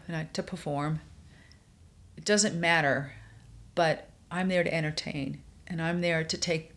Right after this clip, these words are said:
these people away for a minute from whatever they're dealing with. If they need to grieve,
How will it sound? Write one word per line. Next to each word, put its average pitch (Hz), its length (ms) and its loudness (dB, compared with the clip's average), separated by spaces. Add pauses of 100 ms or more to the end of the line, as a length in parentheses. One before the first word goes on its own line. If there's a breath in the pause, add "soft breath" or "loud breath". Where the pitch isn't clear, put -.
these 156 220 -2
people - 580 -4
away 156 640 0
for - 180 -4
a 147 60 -2
minute 135 460 -2 (460 loud breath)
from 156 360 -4
whatever 160 320 4
they're 156 100 0
dealing 139 360 -2
with. 131 220 -6 (420 loud breath)
If 165 120 -6
they 185 180 6
need 190 220 2
to 170 60 0
grieve, 185 480 2